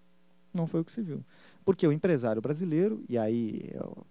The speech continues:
pelo menos essa é a minha leitura da, da situação, existem diversas outras, o empresário brasileiro é um empresário altamente financiarizado. É um, é um empresário basicamente um rentista.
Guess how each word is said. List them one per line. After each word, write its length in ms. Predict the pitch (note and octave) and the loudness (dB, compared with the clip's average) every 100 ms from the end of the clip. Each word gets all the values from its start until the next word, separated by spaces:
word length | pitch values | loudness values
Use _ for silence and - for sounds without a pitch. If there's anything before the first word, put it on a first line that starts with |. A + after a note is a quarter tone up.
| - | -2
pelo 160 | A#2+ | 0
menos 220 | A2 A2 A2+ | 0 -2 0
essa 260 | B2 - | 0 -2
é 40 | G#2 | -6
a 20 | |
minha 260 | G#2 G2+ | -6 -6
leitura 540 | G#2 B2+ B2+ E3 G3+ D#3+ | 0 0 2 4 4 4
da, 120 | - - | -2 -10
da 120 | A2 | -12
situação, 480 | - A#2+ - D#3 E3 | -6 -6 -4 -6 -6
existem 320 | G2 - G#2+ | -8 -8 -6
diversas 480 | G#2+ G#2 - F3+ C3 | -4 -4 0 0 2
outras, 480 | E3 - G3 - - - - - - - | -2 -4 -16 -18 -20 -20 -20 -20 -10 -2
o 80 | |
empresário 380 | D#3+ D#3+ B2 A2 | 4 6 6 4
brasileiro 400 | A#2 C3+ E3+ F#3+ | 2 2 4 4
é 40 | G#3+ | 2
um 20 | |
empresário 420 | G#3+ F#3+ F#3 G3 - - | 2 4 4 4 0 4
altamente 840 | G#3+ B3 - C4+ A3 F#3 G#3+ - | 6 4 4 2 4 2 0 -4
financiarizado. 760 | A3+ A3+ A#3 C#4 C4 C4+ A3+ F3+ - - - | -2 -2 -2 -4 -4 -6 -10 -14 -20 -8 2
É 100 | F#3+ | 4
um, 180 | A#3+ A3+ - | 4 0 -2
é 140 | F3 | 0
um 120 | G3+ | 0
empresário 420 | G#3+ G#3 D#3+ F#3+ F#3 | 0 0 2 0 4
basicamente 680 | G3+ C4 A#3 G3+ G#3 G#3+ | 6 4 2 0 2 2
um 20 | |
rentista. 540 | A3 A#3+ - F3 - | 2 2 -2 -6 -6